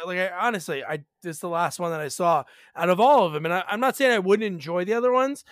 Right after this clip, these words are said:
It's just that I'd ra-, there's other movies I'd <laughs> rather watch. But, uh, I, I, I totally agree with that sentiment that this is the Friday Five of it, because after this one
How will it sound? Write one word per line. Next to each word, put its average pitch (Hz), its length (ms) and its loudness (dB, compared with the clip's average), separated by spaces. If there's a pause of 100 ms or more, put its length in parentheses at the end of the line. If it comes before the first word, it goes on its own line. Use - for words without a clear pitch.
(240)
It's 175 160 -8
just 202 180 -6
that 175 280 2
I'd 160 220 -10
ra-, 165 180 -2 (100)
there's 156 240 -12
other 165 140 -2
movies 156 300 -8
I'd 151 60 -4
<laughs> 151 80 -6
rather 151 240 -4
watch. 185 420 0 (360)
But, 226 140 4
uh, 220 280 6 (400)
I, 220 140 4 (140)
I, 240 240 4
I 214 60 0
totally 320 440 0
agree 214 320 -6
with 196 260 -8
that 208 340 -4
sentiment 190 580 -6 (280)
that 185 180 -6
this 226 220 -2
is 247 160 -8
the 233 100 -2
Friday 208 400 0
Five 208 420 -4
of 269 160 -4
it, 160 220 -8
because 190 300 -4 (280)
after 269 440 -4
this 190 320 -4
one 320 240 -2